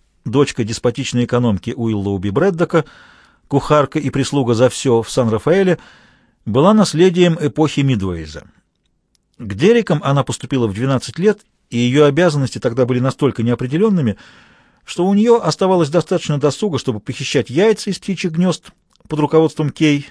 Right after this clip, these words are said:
которой исполнилось четырнадцать. Когда Клэр стукнуло восемнадцать, её повысили в собственные горничные Кей, и с этого момента она, так сказать, официально взяла власть в свои руки.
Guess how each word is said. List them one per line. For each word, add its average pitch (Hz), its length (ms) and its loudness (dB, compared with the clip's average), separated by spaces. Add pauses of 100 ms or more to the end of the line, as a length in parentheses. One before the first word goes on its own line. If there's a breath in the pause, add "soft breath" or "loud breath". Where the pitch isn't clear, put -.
(120)
которой 135 340 0
исполнилось 131 520 -2
четырнадцать. 123 580 -6 (640 soft breath)
Когда 127 300 2
Клэр 143 300 2
стукнуло 123 400 -2
восемнадцать, 143 680 -2
её 143 180 2
повысили 151 580 2
в - 60 -14
собственные 131 540 -2
горничные 104 600 0
Кей, 202 340 0 (800 soft breath)
и 220 180 -6
с - 140 -6
этого 214 300 4
момента 175 580 4
она, 220 300 0 (440)
так 175 160 -4
сказать, 165 360 0
официально 139 640 2
взяла 117 280 0
власть 151 320 0
в - 80 -14
свои 120 240 2
руки. 101 340 -6